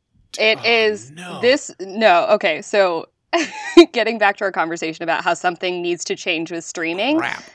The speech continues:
Speaker 1: this movie in particular is sparking a huge conversation. Uh, The Verge has a great article about it for anybody who wants to nerd out like me.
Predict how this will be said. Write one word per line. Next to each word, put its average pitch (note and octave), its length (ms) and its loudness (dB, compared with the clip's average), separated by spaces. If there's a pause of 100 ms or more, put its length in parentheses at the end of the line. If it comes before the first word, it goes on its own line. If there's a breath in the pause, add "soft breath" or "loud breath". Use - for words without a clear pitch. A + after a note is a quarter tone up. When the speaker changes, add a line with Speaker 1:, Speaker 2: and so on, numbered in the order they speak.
(140 loud breath)
Speaker 1:
this G3 420 -2
movie A#3+ 520 -6
in G3 160 -6
particular F3 640 -4
is E3 180 -8
sparking F3+ 400 -8
a C#3 140 -10
huge G3+ 440 -12
conversation. G#3+ 840 -6 (420 soft breath)
Uh, E3+ 380 4
The F#3 160 -2
Verge E3 420 -6
has E3 220 -4
a D#3+ 60 -8
great D#3+ 260 -6
article D3+ 300 -4
about F3+ 200 0
it F#3 140 -2
for F3 60 -6
anybody D#3+ 300 -4
who F3+ 120 -10
wants D3+ 220 -8
to F3 100 -14
nerd D#3+ 200 -6
out D#3+ 260 0
like E3 240 -4
me. F3 300 -6